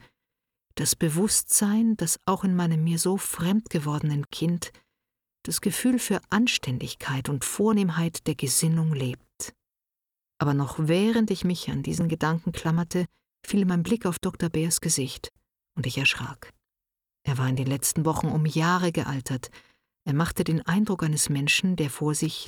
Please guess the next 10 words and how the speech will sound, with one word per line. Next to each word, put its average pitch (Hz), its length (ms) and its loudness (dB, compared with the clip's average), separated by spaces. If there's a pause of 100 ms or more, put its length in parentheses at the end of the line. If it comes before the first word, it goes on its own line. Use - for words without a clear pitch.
das - 460 -2
Nichts - 520 -2
sieht. - 440 -10 (2000)
„Alle 165 260 2 (100)
anständigen 160 800 0
Menschen 160 480 0
werden 196 260 0
zusammenhalten“, 139 1000 0 (180)
begann 123 320 -2
ich. - 280 -8